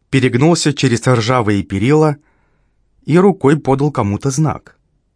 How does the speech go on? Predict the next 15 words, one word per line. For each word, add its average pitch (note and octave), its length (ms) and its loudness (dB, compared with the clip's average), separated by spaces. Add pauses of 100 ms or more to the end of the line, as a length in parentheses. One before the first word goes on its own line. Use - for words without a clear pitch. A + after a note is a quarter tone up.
(680)
Потом C3 320 0
выпрямился C3+ 800 -2 (300)
и A#2 140 -6
тоже B2 320 0
посмотрел A#2+ 560 -2
на A#2+ 120 0
дворец A#2 600 -2 (1800)
и A2 140 -4
выцветшее C3 800 0
синее B2 460 0
небо G2 340 0
за F#2+ 180 -4
ним, E2 340 -8 (840)
снизу C3+ 480 2
подсвеченное A#2+ 960 0